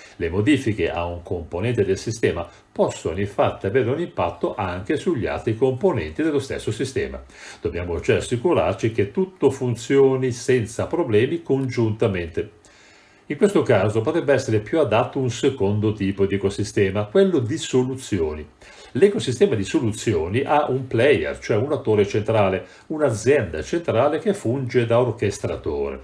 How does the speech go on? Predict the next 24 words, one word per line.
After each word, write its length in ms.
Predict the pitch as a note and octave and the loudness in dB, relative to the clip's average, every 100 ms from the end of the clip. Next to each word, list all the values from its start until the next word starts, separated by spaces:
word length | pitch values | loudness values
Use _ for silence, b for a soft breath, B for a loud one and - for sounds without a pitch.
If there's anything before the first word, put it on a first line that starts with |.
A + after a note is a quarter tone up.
| - B B B | -18 B B B
Riunisce 500 | G2 A2 A#2+ - G2 | -2 0 0 -2 -4
cioè 320 | - F2 C2+ | -2 -2 -4
tutte 300 | - A3 - | -8 -4 0
le 100 | G#2 | 0
diverse 460 | F#2+ F#2+ A2 G#2 G2 | 0 0 0 0 -4
aziende 500 | F2+ C#3 C3+ E2 D#2 | 2 4 4 2 -6
che 140 | D2+ | -8
compongono 680 | D2+ D2 A2 A2 G2+ D#2 D2 | -8 -6 0 2 0 -4 -6
l'ecosistema, 720 | D2+ - A2 C3+ G3+ B2+ E2+ B B B | -6 -6 -6 -2 0 0 -2 B B B
definisce 680 | B2 E3 C#3 D#3 D3 - | 2 4 2 -2 -2 -2
le 120 | E2+ F#2 | 0 2
regole 420 | B2 - D#2 D2+ | 2 0 -2 -4
della 200 | D#2 E2 | -6 -4
loro 320 | A2+ G#2+ D#2+ | 0 0 -2
collaborazione, 840 | G#2+ G#2 G#2+ F3 F#3 - E3+ F3 D#3+ | -2 0 2 2 0 0 0 0 0
nonché 320 | F#3 - D3 | 0 0 0
svolge 480 | C3+ G#2+ A2 A#2+ D3+ | 0 0 2 2 0
un 140 | D3 | 0
ruolo 340 | G#2+ G#2+ A2+ | 2 2 2
di 160 | E2+ G2+ | 0 -2
risoluzione 960 | A2 A#2+ - C3+ C#3 - C3 B2+ C3+ A#2 | 0 -2 -4 -4 -6 -4 2 2 4 2
di 80 | |
eventuali 560 | A2 A#2 A2 A#2+ G#2 G2 | 2 0 0 2 2 0
controversie 720 | G#2+ G#2 - F2 F#2 - - | -2 2 2 2 -2 -4 -8